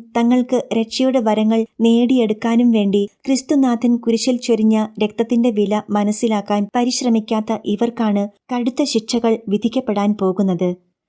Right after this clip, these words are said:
ദൈവത്തിന്റെയും വിശുദ്ധരുടെയും ദൃഷ്ടിയിൽ ഇവരാണ് ഏറ്റവും വലിയ പാപികൾ. സത്യത്തെയും അതിന്റെ വരദാനങ്ങളെയും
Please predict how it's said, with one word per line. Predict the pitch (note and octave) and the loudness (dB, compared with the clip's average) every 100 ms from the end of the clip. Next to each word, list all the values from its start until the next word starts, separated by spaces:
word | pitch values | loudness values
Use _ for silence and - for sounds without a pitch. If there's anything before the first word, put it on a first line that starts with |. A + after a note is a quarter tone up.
| _ _ _ - | _ _ _ -8
ദൈവത്തിന്റെയും | A3+ C4 C4 C4 C4 C4+ C4 | -2 0 0 0 2 2 2
വിശുദ്ധരുടെയും | A3+ A3 G#3+ A#3 A#3 A#3+ A3+ | 2 -2 -2 0 2 4 2
ദൃഷ്ടിയിൽ | G3+ - A3 G#3+ - | -2 -2 0 0 -2
ഇവരാണ് | G#3+ A3 B3 A3 G3+ G3+ - | -4 -2 0 0 0 -2 -2
ഏറ്റവും | G#3+ A3 A#3 B3 A#3 | 0 0 0 2 2
വലിയ | G3+ G3 A3+ | 0 0 0
പാപികൾ. | A#3 F#3+ F#3 F3+ F#3 F#3 - _ _ _ _ _ - | 0 -2 -2 -2 -2 -4 -8 _ _ _ _ _ -14
സത്യത്തെയും | - C#4 C#4 D#4 D4 B3+ B3 A#3+ - | -4 -4 -2 -4 0 2 2 0 -4
അതിന്റെ | A3 A#3+ B3+ | 0 0 0
വരദാനങ്ങളെയും | A#3 G#3+ G#3 A#3+ A#3+ A3+ G#3+ G#3 | 0 -2 0 0 0 2 2 0